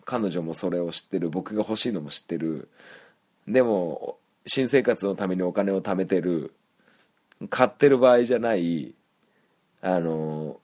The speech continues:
奥さんに黙ってゴルフクラブ買っちゃうお父さんの気持ちがすげえわかりましたね、なんか。<laughs> だからね、あの、プレイステーションフォーとね、ドラクエイレブンをね、買ったことはね、彼女に内緒にしてますけどね。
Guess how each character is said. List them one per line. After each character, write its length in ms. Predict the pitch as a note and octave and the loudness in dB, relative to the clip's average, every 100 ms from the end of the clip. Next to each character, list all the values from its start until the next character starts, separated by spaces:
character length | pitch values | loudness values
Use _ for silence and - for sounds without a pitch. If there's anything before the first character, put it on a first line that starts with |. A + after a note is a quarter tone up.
| _ _ _ _ _ - | _ _ _ _ _ 4
奥 280 | E3 F3 F#3 | 4 4 0
さ 200 | D#3+ C3 | 2 2
ん 200 | A2+ G#2+ | 2 0
に 300 | B2 C3 A2+ | 0 -2 2
黙 280 | G2+ B2+ | 2 4
っ 100 | C#3+ - _ - | 2 0 _ 4
て 440 | A2+ B2+ B2 - A2 | 8 8 6 2 0
ゴ 160 | A#2 | 4
ル 100 | B2+ D3 | 6 6
フ 140 | D3+ | 4
ク 140 | C#3+ | 6
ラ 100 | D#3+ | 6
ブ 100 | B2+ | 6
買 200 | A#2 - | 0 -6
っ 40 | G#2 - | -8 0
ち 140 | - | 4
ゃ 80 | C3 | 6
う 60 | C3 | 6
お 100 | A#2 | 2
父 280 | A#2+ C#3+ C#3+ | 0 6 6
さ 160 | C3 A#2 | 4 -2
ん 60 | |
の 120 | G2 F#2+ | -2 -2
気 140 | G#2+ | 0
持 140 | G#2+ | 0
ち 140 | G#2 G#2+ | 0 2
が 140 | G#2 | 2
す 400 | G2+ - - C#3+ | 2 0 0 2
げ 200 | B2+ D3 | 6 8
え 40 | A#2 | 8
わ 140 | G2+ | 4
か 100 | A2 | 4
り 80 | A2 | 4
ま 100 | G#2+ | 2
し 60 | |
た 80 | F#2+ | 0
ね、 80 | E2+ | -2
な 120 | F2+ | -2
ん 60 | F2 | -4
か。 160 | D#2+ - | -8 -10
<laughs> 1800 | - - - - - - - _ _ _ _ _ - - D3 D3 D3 - | -16 -10 -4 -2 -2 -6 -10 _ _ _ _ _ -12 -8 -6 -8 -10 -4
だ 160 | E3 E3 | 6 8
か 100 | B2+ | 8
ら 120 | G#2 | 4
ね、 220 | G#2 F#2+ - _ | 0 -2 -4 _
あ 120 | A2 | -2
の、 120 | G#2+ | 0
プ 120 | G2 C3+ | 2 4
レ 120 | C#3 | 4
イ 40 | |
ス 40 | C#3 | 4
テ 100 | C3+ | 0
ー 40 | |
シ 80 | B2+ | 0
ョ 60 | |
ン 20 | B2+ | 0
フ 120 | C3 | 0
ォ 20 | |
ー 20 | A#2+ | 0
と 100 | E2+ | -2
ね、 220 | F#2+ D#2 | -2 -2
ド 160 | E2 | 2
ラ 120 | A2+ G#2+ | 2 2
ク 120 | A2+ | 2
エ 60 | |
イ 120 | A2 A2+ | 2 2
レ 100 | A#2 | 0
ブ 120 | F#2+ | -2
ン 120 | D2+ | -8
を 60 | D#2+ | -6
ね、 240 | E2+ C2+ | -8 -8
買 160 | - G2+ | -10 -12
っ 40 | |
た 140 | - A2 | -2 -2
こ 100 | G#2 | 0
と 100 | G#2 | -2
は 100 | D2+ | -2
ね、 180 | D2+ C#2 | -6 -8
彼 280 | - C#3+ A#2 | -2 0 0
女 100 | E2 | -6
に 140 | D2 | -2
内 180 | F#2+ B2 | 2 2
緒 120 | A#2+ | 2
に 100 | A#2 | -2
し 40 | G#2+ | -2
て 60 | |
ま 60 | A2+ | -2
す 80 | - | -4
け 80 | C2 | -10
ど 80 | |
ね。 260 | C2 D2 - | -12 -12 -12